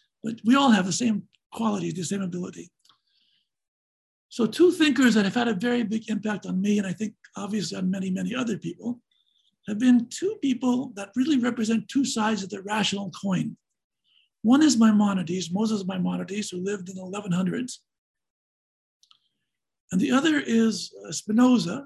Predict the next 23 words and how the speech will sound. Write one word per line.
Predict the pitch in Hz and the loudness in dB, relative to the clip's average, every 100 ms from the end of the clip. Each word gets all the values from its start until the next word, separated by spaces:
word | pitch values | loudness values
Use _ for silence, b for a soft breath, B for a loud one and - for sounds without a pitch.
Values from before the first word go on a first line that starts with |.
| - | -14
Baruch | 175 202 220 | -8 -6 -6
Spinoza, | - 196 190 175 185 | -6 -8 -6 -8 -8
who | 175 214 | -8 -6
lived | 220 | -6
in | 208 | -6
the | 196 | -6
sixteen | - 220 - 175 | -6 -8 -8 -8
hundreds, | 165 165 151 | -6 -8 -10
five | 208 208 | -6 -6
hundred | 202 196 185 | -4 -6 -6
years | 175 | -8
later. | 170 175 - - _ _ _ _ _ _ _ _ _ _ 277 | -8 -12 -12 -20 _ _ _ _ _ _ _ _ _ _ -2
Both | 359 349 | 0 0
of | 302 | 2
these | 254 | 2
people | - 226 190 226 294 _ _ _ _ _ _ _ _ 240 | 2 0 0 -4 -6 _ _ _ _ _ _ _ _ -2
were | 214 | -2
thinkers | - 214 190 214 254 247 - _ _ - | 0 0 0 -2 -6 -6 -16 _ _ -10
of | 185 | -6
the | |
most | 185 240 226 - | 0 0 0 -4
profound | 185 208 202 208 180 156 _ _ _ - | -6 -4 -2 -2 -4 -8 _ _ _ -10
dimension, | 190 175 165 147 185 240 | -6 -4 -6 -8 -6 -6